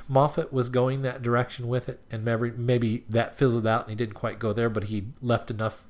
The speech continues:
trail of breadcrumbs for maybe the fans to pick up on that. Although,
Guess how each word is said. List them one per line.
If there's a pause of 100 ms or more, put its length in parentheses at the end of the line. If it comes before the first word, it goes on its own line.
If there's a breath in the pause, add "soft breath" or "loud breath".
trail
of
breadcrumbs
for
maybe
the (360 soft breath)
fans
to
pick
up
on
that. (140)
Although,